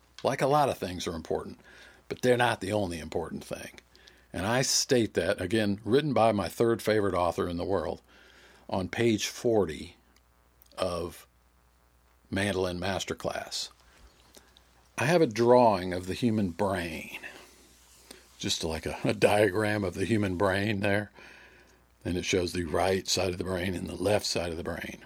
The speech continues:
And under it, this is the last words in the book. I wrote the following. "It's not the type of pick you use.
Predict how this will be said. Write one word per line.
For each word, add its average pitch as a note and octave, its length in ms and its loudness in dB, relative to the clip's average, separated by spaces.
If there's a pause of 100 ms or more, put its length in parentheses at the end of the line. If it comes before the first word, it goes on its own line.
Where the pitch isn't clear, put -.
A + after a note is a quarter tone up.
(300)
And G#2 280 -4
under B2 260 2
it, G2 100 -2
this A2 200 0
is F#2+ 100 -4
the F#2+ 100 0
last G#2 460 2
words G2 380 2
in F2+ 120 0
the E2 60 -6
book. - 460 -6 (2000)
I F2+ 100 -4
wrote F#2+ 320 2
the E2+ 80 0
following. - 540 -4 (920)
"It's - 280 -4
not A2+ 380 0 (100)
the F2+ 80 -2
type D#2+ 400 -6
of - 220 -10
pick - 360 -2
you D#2 120 -8
use. - 800 -8